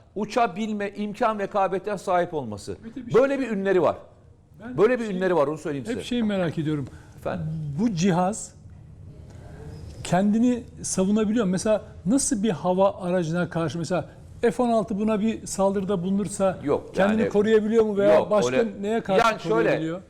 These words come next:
Speaker 1: şimdi yani, yani bunun, şimdi bu bir F on altı değil.
Speaker 2: Değil,
Speaker 1: Bu
Speaker 2: tamam,
Speaker 1: bir
Speaker 2: anladım.
Speaker 1: savaş uçağı değil. Bu kendi kategorisine değerlendireceksin. Bu bir taarruz, insansız sistem.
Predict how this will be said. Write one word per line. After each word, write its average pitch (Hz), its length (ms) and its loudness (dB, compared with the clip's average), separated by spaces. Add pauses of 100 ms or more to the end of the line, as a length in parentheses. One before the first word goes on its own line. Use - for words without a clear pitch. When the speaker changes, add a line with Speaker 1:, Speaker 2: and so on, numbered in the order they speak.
(180)
Speaker 1:
şimdi 147 240 -6 (1120)
yani, - 140 -10 (640)
yani 85 100 -10 (100)
bunun, 185 300 -4 (120)
şimdi 131 520 -4
bu 170 160 -2
bir 226 60 2 (120)
F 160 100 -6
on 165 60 -8
altı 156 240 -4
değil. 139 180 -10 (320)
Speaker 2:
Değil, 196 200 -2
Speaker 1:
Bu - 20 -12
Speaker 2:
tamam, 165 180 0
Speaker 1:
bir 180 160 4
Speaker 2:
anladım. 165 180 -8
Speaker 1:
savaş 180 380 2
uçağı 151 340 0
değil. 101 160 -10 (640)
Bu 185 500 2 (500)
kendi 202 640 -2 (500)
kategorisine 185 640 0
değerlendireceksin. 110 600 -2 (380)
Bu 254 120 -2
bir 285 120 -2
taarruz, 214 440 6
insansız 196 640 -4
sistem. 135 440 -6